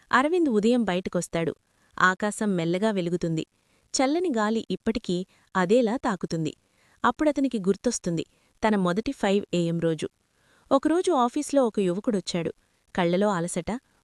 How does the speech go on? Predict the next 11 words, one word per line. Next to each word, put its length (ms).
ముఖంలో 400
నిరాశ. 360
అరవింద్ 440
ఆ 80
యువకుడిలో 680
తన 220
పాత 380
రూపాన్ని 480
చూశాడు. 380
ఆ 80
యువకుడగిరాడు, 800